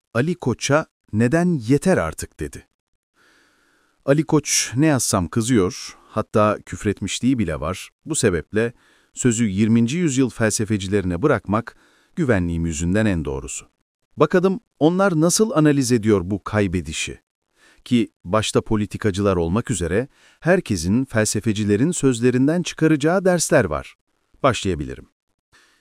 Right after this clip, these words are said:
İlk sözü sosyal teorisyen, tarihçi, edebiyat eleştirmeni, antropolog, psikolog, sosyolog, Fransız filozof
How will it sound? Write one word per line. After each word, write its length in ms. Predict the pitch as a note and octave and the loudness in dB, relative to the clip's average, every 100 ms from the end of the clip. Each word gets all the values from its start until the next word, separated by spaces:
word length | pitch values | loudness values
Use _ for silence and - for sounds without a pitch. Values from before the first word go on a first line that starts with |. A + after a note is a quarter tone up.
| _ | _
İlk 160 | F3+ F3+ | -6 -2
sözü 460 | - C3 F2+ A2 - _ _ | 2 2 2 -4 -6 _ _
sosyal 460 | - C3 B2 D3+ D3+ | -4 -2 0 0 0
teorisyen, 840 | - A2+ G2 F2+ - E2 E2 G2+ - - | 2 2 2 0 -4 -4 -6 -8 -12 -4
tarihçi, 640 | A2 G#2 F2 - - D#2+ - _ _ | -2 0 -2 -8 -10 -10 -12 _ _
edebiyat 440 | A#2 A2+ A2 A#2+ - | -2 0 2 0 -2
eleştirmeni, 840 | A2 G2 - G2+ D#2+ D2+ C#2+ E2 _ _ - | -2 -2 -4 -6 -4 -4 -6 -8 _ _ 0
antropolog, 760 | C3 C3+ C3+ A#2 F#2+ D#2 D#2+ - _ - | 0 2 0 0 -2 -2 -6 -14 _ -10
psikolog, 600 | B2 B2 - F#2 D#2 E2 _ _ | -4 -4 -2 -2 -2 -6 _ _
sosyolog, 680 | - - B2+ - G2+ F2+ G2+ - _ _ _ _ | -8 -2 -2 0 0 0 -2 -8 _ _ _ _
Fransız 540 | - D3 E3+ - G2 | 2 2 2 0 -4
filozof 540 | - - G2 G#2 A#2 | -2 0 0 0 -4